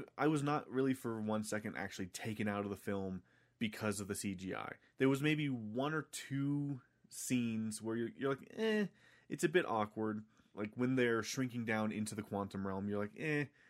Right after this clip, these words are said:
it, it's a bit, a bit weird, a bit silly, but it works. Once they're properly enveloped in the world, you're sold. It's fine. So I, I don't quite get that criticism, except for the fact that, yeah, some of the C G I is gonna look a bit rough because the,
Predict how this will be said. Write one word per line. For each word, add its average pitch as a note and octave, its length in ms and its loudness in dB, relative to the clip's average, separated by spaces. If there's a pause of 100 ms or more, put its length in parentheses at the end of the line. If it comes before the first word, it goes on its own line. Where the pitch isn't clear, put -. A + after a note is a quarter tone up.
(120)
it, C3 300 -2
it's D3 160 0
a D3 60 4
bit, D3+ 260 4 (400)
a B2 80 2
bit D3 180 4
weird, C3+ 300 4
a A#2+ 40 -4
bit B2+ 140 2
silly, A#2+ 460 0 (240)
but A2+ 380 2 (160)
it D3 180 0
works. A#2+ 400 -2
Once D3+ 240 0
they're F3 240 4
properly B2+ 580 0
enveloped A2 560 0
in A2+ 200 -2
the A2 80 2
world, A#2 460 0 (540)
you're C3 140 0
sold. - 400 -4
It's A2 160 -8
fine. - 380 -6 (420)
So C3 320 4
I, C3 200 2
I C#3+ 40 4
don't D3+ 200 0 (100)
quite A#2+ 300 0 (320)
get A2 320 0 (280)
that A2 140 -2
criticism, A#2+ 560 -2
except G#2+ 320 -4
for C#3 80 -4
the C3 80 -2
fact G#2+ 360 0
that, G#2 180 0 (180)
yeah, F3 140 6
some F3 200 -2
of F3+ 60 2
the E3 60 0
C F3 180 -2
G D3+ 160 2
I - 20 6
is C#3+ 80 2
gonna C3+ 160 0
look B2+ 160 0
a B2 60 -8
bit A#2+ 120 0
rough A#2+ 360 0
because A2 480 -2
the, A2 180 0